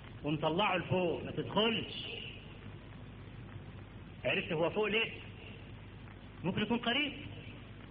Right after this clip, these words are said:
قريب المنام، قريب، قريب من الباب فيدخله. والصراط المستقيم ده عليه شياطين،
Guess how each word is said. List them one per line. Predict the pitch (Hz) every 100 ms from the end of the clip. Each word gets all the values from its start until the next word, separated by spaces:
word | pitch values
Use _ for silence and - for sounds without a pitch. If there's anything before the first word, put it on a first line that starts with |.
| -
قريب | 147 196
المنام، | 180 190 240 147 135
قريب، | 160 156
قريب | 156 185 151
من | 143 139 135 127 123 - - - - - - - -
الباب | 143 226
فيدخله. | 220 202 - 294 254 - - - - - - - - - - - - - - - - - 139
والصراط | 143 - 180 247 -
المستقيم | 190 175 - 175 226 220
ده | 202 240
عليه | 233 175 180 233
شياطين، | 196 185 175 247 208 131